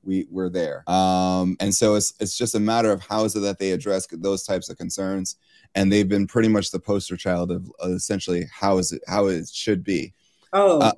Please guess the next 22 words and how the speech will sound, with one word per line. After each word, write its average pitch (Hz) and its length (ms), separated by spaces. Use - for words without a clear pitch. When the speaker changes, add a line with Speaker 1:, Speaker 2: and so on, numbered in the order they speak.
Speaker 2:
another 262 240
thing, 208 280
Mark, 175 220
you 208 100
just 208 160
made 190 140
me 175 60
remember 160 380
this. 147 460
Um, 156 280
Speaker 1:
Yeah. 92 160
Speaker 2:
so, 202 580
okay, 190 320
you 160 180
know, 220 180
like, 208 200
at - 40
the 160 80
height 165 280
of 160 80
twenty 151 260
twenty, 147 500